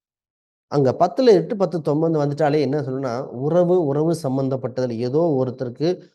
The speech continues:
உடல் உபாதை வருகிறது. அப்ப சொந்த பந்தத்துல யாராவது ஒரு சிறு கண்டம் அப்படின்னு அர்த்தம். அப்ப யாருக்காவது ஒரு மிகப்பெரிய பாதிப்புகள் வருகிற சூழ்நிலை வந்தா, இப்பொழுது விரைவுபடுத்தி டக்குன்னு செக் பண்ணுங்க.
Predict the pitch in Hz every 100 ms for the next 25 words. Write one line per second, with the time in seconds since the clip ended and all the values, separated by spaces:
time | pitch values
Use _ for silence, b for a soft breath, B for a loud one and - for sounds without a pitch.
0 | _ - 127 160 151 135 127 123 117 117
1 | 107 107 127 110 113 143 156 - _ 156
2 | 196 190 165 139 127 120 123 107 - -
3 | _ _ _ _ _ _ _ _ _ _
4 | _ _ - 165 160 156 151 131 135 139
5 | 127 131 117 104 113 - 127 123 123 123
6 | 120 139 143 123 113 120 143 139 139 120
7 | 123 127 123 123 113 117 117 110 - 113
8 | 107 98 98 113 139 139 - _ _ _
9 | 127 147 - 160 120 117 147 - - 123
10 | 151 160 139 127 156 135 120 127 - 113
11 | - 110 107 110 104